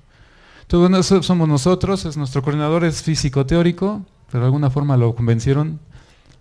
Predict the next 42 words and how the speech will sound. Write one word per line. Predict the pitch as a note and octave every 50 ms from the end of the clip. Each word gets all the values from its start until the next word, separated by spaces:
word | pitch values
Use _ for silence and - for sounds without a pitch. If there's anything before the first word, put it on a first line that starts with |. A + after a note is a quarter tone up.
| _ _ -
y | B2+
le | A#2+ A#2+
gustó | A#2 A#2 A2+ - - C3+ C3+
la | C3 B2+
idea | A#2+ A#2+ C3 C3+ C#3+ C#3+
de, | B2 A2+ A2 G#2 A2 - -
de | - A2+ A2+ G#2+
ser | G2+ - - B2+ A#2+
el | A#2+ A#2+
coordinador, | B2+ A#2+ A#2+ A#2+ B2+ C3 C3 C3+ D#3 E3 E3+
y | D#3+
bueno, | C#3 C#3+ C3+ C3+ B2+
somos | B2+ C3+ C3+ C#3 B2+ C3
tres | - C3+ C3+ C3 B2+
académicos | C#3 B2+ C3 B2 B2 B2 B2+ B2+ B2+ C3 B2+ -
que | - B2
vamos | A#2 B2 B2+ C3 B2+ B2+
y | B2+
venimos | A#2+ A#2+ A#2 B2 B2+ B2 B2+ B2
prácticamente | B2+ B2+ B2 B2+ - - B2 A#2 A#2
todos | A#2 - B2 A#2 A2+
los | G#2+ G#2 G2+
días. | A2 A2 G#2+ G#2 - - - - - - - _ _ _ _ _ _ - - - _ - - - - - - - - - - - - -
El | C#3 C3 B2
doctor | A#2+ B2 B2+ - C#3 C3
Gutiérrez, | C3 B2+ B2+ D3 D#3+ D#3+ D#3 D#3 D#3+ D#3
que | - - C3 B2 B2 B2
es, | A#2+ A#2+
se | - - - - - - - - C3
especializa | B2 - - C3 B2+ B2+ B2 B2+ B2 B2+ C3+
en | B2+ B2 A2+ A2 G#2+
óptica | A#2 B2 B2 - - C3+ C3 C#3+ C#3+ C#3 C#3 A2+ B2+ - - - - - - - - - - - - _ _ -
y | C3+
bioingeniería, | B2+ A#2+ B2 C#3 C3 C3 C3+ C#3+ F3 F3
el | D#3+ C#3+
doctor | C3+ C3 B2+ C#3+ C#3 C3
Gastelum, | C#3 C3 C3 D3+ C#3+ D3
él | D3 C#3
es | C#3 B2+ -
físico, | - D#3+ C#3+ B2+ D#3+ - E3 D3+
pero | C3+ C#3 C3+
es, | B2+ C3+